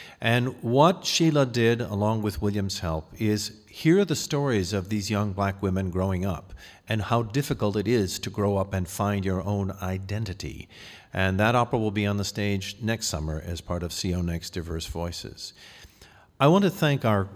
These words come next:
our guests here tonight for, uh, being part of this discussion, which is only scratching the surface of a very important topic,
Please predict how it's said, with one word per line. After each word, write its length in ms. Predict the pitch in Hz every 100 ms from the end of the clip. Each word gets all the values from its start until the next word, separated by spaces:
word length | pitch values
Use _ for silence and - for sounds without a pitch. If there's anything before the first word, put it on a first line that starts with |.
| -
our 160 | 98 92
guests 440 | 98 117 139 -
here 180 | 123 107
tonight 460 | - 98 98 113
for, 440 | 113 - 95 92 90 101 107
uh, 180 | 92
being 280 | 87 90 98
part 260 | 95 110 110
of 100 | 104
this 120 | 104
discussion, 560 | - 95 - 101 127 107
which 160 | 104
is 120 | 107
only 280 | 127 160 190
scratching 540 | 165 - 120 113 - 95
the 100 | 92
surface 420 | - 98 101 92
of 100 | 92
a 60 |
very 320 | 92 110 127 135
important 520 | 101 - 95 92 90
topic, 340 | 95 85 87